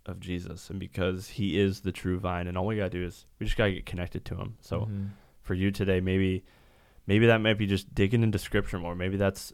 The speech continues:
Speaker 1: having a consistent devotional in the morning. Maybe that's having, um, time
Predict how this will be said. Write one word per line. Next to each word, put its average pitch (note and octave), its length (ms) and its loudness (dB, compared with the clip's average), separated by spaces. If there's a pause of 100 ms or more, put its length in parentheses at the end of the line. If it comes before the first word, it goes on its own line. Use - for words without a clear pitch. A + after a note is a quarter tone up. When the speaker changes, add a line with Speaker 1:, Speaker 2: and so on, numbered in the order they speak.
Speaker 1:
having G#2 280 4
a G2+ 60 2
consistent G2 500 -4
devotional F2+ 440 0
in G2 40 2
the G2 60 2
morning. G2 280 2
Maybe F#2+ 180 2
that's F#2+ 140 2
having, F#2 420 -2 (140)
um, F#2 380 -6 (160)
time F#2+ 560 0